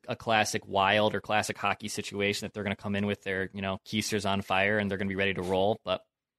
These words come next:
I have yet to see any evidence, even with, you know, gripping the sticks and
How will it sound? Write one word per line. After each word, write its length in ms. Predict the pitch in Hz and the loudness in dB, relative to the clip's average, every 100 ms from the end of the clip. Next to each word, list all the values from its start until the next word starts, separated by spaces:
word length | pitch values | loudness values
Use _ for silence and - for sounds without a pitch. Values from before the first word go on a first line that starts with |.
| _ - - | _ -18 -10
I 180 | 113 113 | 2 4
have 100 | 104 | 6
yet 180 | 101 - | 4 2
to 60 | |
see 240 | 101 104 95 | -4 -4 0
any 220 | 104 98 | 2 2
evidence, 420 | 95 92 92 90 | 2 0 -2 -4
even 280 | 107 101 98 | -4 -2 0
with, 180 | 98 92 _ | 0 0 _
you 100 | 101 | -6
know, 140 | 95 95 | -4 -4
gripping 320 | 104 - 101 | -6 -4 -2
the 80 | 95 | -4
sticks 400 | - 98 - 98 | -2 -4 -4 -6
and 200 | 95 | -6